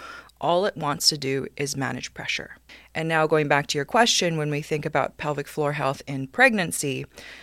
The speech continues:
what happens is that when we are pregnant, the distribution of weight and what's occurring is all very centralized to our abdominals. And so with that, the pressure changes can be a lot more dramatic,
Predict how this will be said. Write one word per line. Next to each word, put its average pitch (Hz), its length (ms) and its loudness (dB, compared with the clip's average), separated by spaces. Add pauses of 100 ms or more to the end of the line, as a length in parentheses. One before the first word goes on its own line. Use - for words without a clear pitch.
(280)
what 156 200 8
happens 180 580 0
is 147 260 -2
that 131 280 0
when 196 340 0
we 180 100 2
are 156 100 2
pregnant, 143 680 0
the 143 440 -2 (380)
distribution 175 600 0
of 151 140 -6
weight 143 340 2
and 143 140 -4
what's - 240 -4
occurring 160 500 2
is 151 220 -2
all 143 160 4
very 139 240 2
centralized 139 920 -4
to 202 560 2
our 135 260 2
abdominals. 160 800 -2 (500)
And 143 180 -2
so 151 220 0
with 160 360 2
that, 143 340 0
the 151 80 -2
pressure 156 320 -2
changes 139 500 -4
can 135 300 -10
be 135 280 -6
a 139 80 -6
lot 135 160 -6
more 143 140 -8
dramatic, 147 840 -2